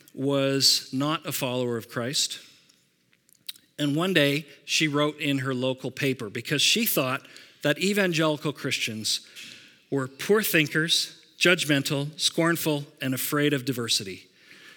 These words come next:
So she wrote an article, a critique of evangelical Christians, and she received hundreds of letters of reply. And she decided to separate those into two piles, one that,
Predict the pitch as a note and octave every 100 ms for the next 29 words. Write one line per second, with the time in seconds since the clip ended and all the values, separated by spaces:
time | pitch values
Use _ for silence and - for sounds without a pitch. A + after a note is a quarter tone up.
0 | - - - F#3 F3+ - G3 F3 D#3 -
1 | C#3 E3 G#3 F3 E3 E3+ D3+ D#3 D3+ -
2 | B2 - C#3+ - D#3 C#3+ - E3+ C3 -
3 | - - _ _ - C#3 C#3+ D3+ D3 C#3
4 | C#3+ C3 - B2 - C#3+ - B2 A2+ -
5 | D3 C#3 - F3 D#3+ C#3 - C#3+ C3+ A#2
6 | - E3 E3+ D#3 D3 - C#3+ A#2+ A#2+ A#2
7 | A2 G#2+ - - A#2 A2+ - F#2+ - _
8 | _ _ _ _ _ _ _ _ _ _
9 | _ _ _ _ - - - - - E3
10 | - G#3 F#3+ G#3+ A#3 B3 - - - A3+
11 | G#3+ G3 F3 E3 D#3 D3 - E3 D3+ C#3+
12 | - F#3+ F3+ - D#3 C3+ B2+ B2+ D3 D#3+
13 | D3